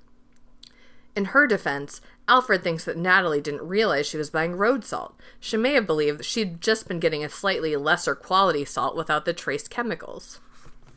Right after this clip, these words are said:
That's, that's all I care to say about salt at this time. <laughs> Um, it's fine.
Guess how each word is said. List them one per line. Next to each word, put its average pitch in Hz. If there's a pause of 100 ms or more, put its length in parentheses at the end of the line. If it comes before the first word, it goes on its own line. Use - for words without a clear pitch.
(2250)
That's, 233
that's 262
all 180
I 160
care 151
to 139
say 143
about 135
salt -
at 147
this 165
time. - (960)
<laughs> 240 (500)
Um, 208 (1600)
it's -
fine. 147